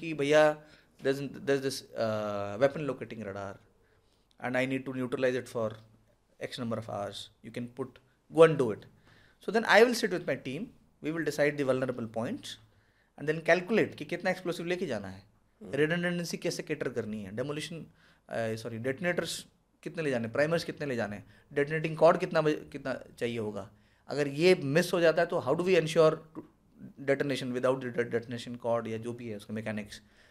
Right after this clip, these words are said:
Speaker 1: So my expertise was this regarding your question।
Speaker 2: हम्म।
Speaker 1: मुझे वो बिल्डिंग कैसे, uh, ब-, साइज से नीचे गिराना है, I won't know that। It's a different
Speaker 2: मेरे मन में डेमोलिशन का सोच के वो आया, that's why I asked।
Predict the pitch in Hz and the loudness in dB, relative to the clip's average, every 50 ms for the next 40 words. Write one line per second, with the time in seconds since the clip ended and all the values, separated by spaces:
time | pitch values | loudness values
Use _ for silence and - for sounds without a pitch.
0 | _ _ _ _ - 165 160 180 240 254 233 - - - 196 196 196 185 175 156 | _ _ _ _ -6 0 2 4 4 4 2 -2 -4 -4 -2 -2 -2 -2 -4 -6
1 | 131 113 104 98 - - - - - - _ _ _ _ _ _ _ _ _ _ | -6 -6 -8 -8 -8 -12 -14 -18 -20 -20 _ _ _ _ _ _ _ _ _ _
2 | _ _ _ _ _ _ _ _ _ _ _ _ _ _ _ - _ _ _ - | _ _ _ _ _ _ _ _ _ _ _ _ _ _ _ -20 _ _ _ -20
3 | - - 131 123 117 120 117 117 117 110 110 - 113 - - - - - - _ | -16 -10 -6 -4 -2 -2 -2 -2 -4 -6 -8 -10 -12 -12 -12 -14 -16 -18 -20 _
4 | - - 139 135 143 165 170 208 214 208 208 185 175 147 135 127 143 156 175 175 | -18 -14 -10 -6 -4 2 4 8 8 8 8 6 4 0 0 2 2 4 4 4
5 | 202 196 185 - - 160 151 - - 180 180 170 170 - - 131 120 117 117 - | 4 2 2 0 0 0 0 0 0 0 2 0 0 2 4 4 4 4 4 2
6 | - - - - - - - - - 139 143 160 156 - 165 156 143 143 - 160 | 0 -2 -4 -4 -4 -6 -8 -2 0 2 2 0 0 -2 -4 -4 -4 -4 -6 -6
7 | 143 135 135 131 127 151 - 135 135 143 139 117 113 101 95 - - - _ - | -6 -6 -6 -6 -6 -2 0 2 2 2 0 -2 -8 -12 -12 -14 -16 -18 _ -16
8 | - 113 113 - - 123 113 113 - - 113 104 110 - 123 127 156 151 147 143 | -14 -14 -12 -8 -8 -6 -6 -6 -10 -10 -12 -12 -10 -2 6 10 12 12 12 12
9 | 147 147 139 127 127 127 131 131 127 - 143 135 131 143 127 - - 131 127 - | 8 6 6 6 6 8 8 6 6 4 0 -2 -2 -2 -4 -4 -2 -2 -2 2
10 | - 131 123 120 120 117 120 120 117 120 120 - 135 117 113 107 - - - - | 2 6 8 10 10 12 10 10 8 6 4 4 2 2 2 2 0 -4 -8 -14
11 | - | -18